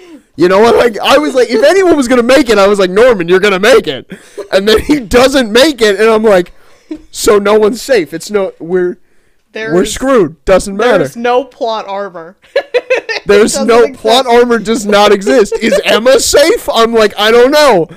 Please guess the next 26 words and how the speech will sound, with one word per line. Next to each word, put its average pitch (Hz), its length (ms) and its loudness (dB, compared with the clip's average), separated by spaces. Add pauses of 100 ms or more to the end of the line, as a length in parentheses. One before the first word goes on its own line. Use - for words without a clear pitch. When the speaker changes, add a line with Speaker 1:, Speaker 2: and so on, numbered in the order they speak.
(600)
Speaker 1:
I, 220 140 -2
like, 214 380 -2
and 202 160 -2
so, 277 200 -2
like, 254 200 0
I'm 233 140 -4
like, 226 220 -2
Ray 247 240 0
does 269 300 -2
that, 247 200 0
and 190 140 -4
I 208 100 0
was 247 140 -4
like, 311 120 -6
when 160 120 0
I 220 100 2
first 233 280 -2
read 180 120 0
it 151 160 -8
for, 160 420 -12
for, 139 480 -14
like, 131 240 -10
seriously, 190 460 -4
I 139 120 -2
was 151 180 -6
like, 131 300 -10